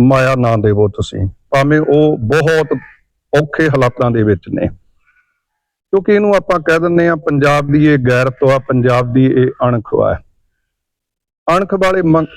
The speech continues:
ਜਿਹੜੇ ਲੋਕ ਹੁੰਦੇ ਨੇ ਪੰਜਾਬ ਦੇ, ਉਹ ਕਦੇ ਵੀ ਮੰਗਤੇ ਨਹੀਂ ਬਣਦੇ। ਤੇ ਅਸੀਂ ਉਹਨਾਂ ਸਾਰਿਆਂ ਨੂੰ ਬੜੀ ਨਿਮਰਤਾ ਸਹਿਤ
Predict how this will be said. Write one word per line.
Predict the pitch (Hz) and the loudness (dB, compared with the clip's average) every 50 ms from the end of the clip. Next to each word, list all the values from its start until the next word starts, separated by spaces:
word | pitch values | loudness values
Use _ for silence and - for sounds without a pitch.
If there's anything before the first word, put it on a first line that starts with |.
| - _ _ _ _ _ _ - - | -20 _ _ _ _ _ _ -4 -2
ਜਿਹੜੇ | 143 165 170 160 | 0 0 0 0
ਲੋਕ | 147 139 143 147 151 147 139 | 2 2 2 2 0 0 2
ਹੁੰਦੇ | 135 139 135 131 139 151 151 | 2 2 2 2 2 2 2
ਨੇ | 143 147 143 | 2 0 0
ਪੰਜਾਬ | 139 - - 135 127 123 131 131 135 135 135 135 | 0 0 -2 -2 0 0 0 2 0 0 0 0
ਦੇ, | 131 143 139 139 135 143 - _ _ _ _ _ _ _ _ _ _ _ _ _ _ _ _ _ _ - | 0 2 2 2 2 0 -2 _ _ _ _ _ _ _ _ _ _ _ _ _ _ _ _ _ _ -2
ਉਹ | 170 170 | -2 0
ਕਦੇ | 151 165 156 156 165 165 | 0 -2 -2 0 0 0
ਵੀ | 170 170 | 2 2
ਮੰਗਤੇ | 156 147 143 143 143 143 - 160 151 139 | 2 2 2 2 0 0 0 0 2 2
ਨਹੀਂ | 131 143 131 | 2 2 2
ਬਣਦੇ। | 113 113 104 98 95 - - - - - - _ _ _ _ _ _ _ _ _ _ _ _ _ _ _ _ _ - | 0 0 0 -2 -2 -2 0 -2 -2 -4 -6 _ _ _ _ _ _ _ _ _ _ _ _ _ _ _ _ _ -4
ਤੇ | - 151 160 160 | -2 0 0 0
ਅਸੀਂ | 160 - 208 202 | 0 0 0 0
ਉਹਨਾਂ | 202 202 208 | 2 0 0
ਸਾਰਿਆਂ | 190 - - 165 160 165 170 180 185 180 | -2 -2 -2 -2 0 0 0 0 0 0
ਨੂੰ | 185 175 160 | 0 0 0
ਬੜੀ | 151 165 165 170 | 0 0 0 2
ਨਿਮਰਤਾ | 160 151 156 151 156 151 147 - 165 156 147 | 2 2 4 4 2 0 0 0 0 0 -2
ਸਹਿਤ | 139 - 147 147 147 | -2 -2 -2 -2 -2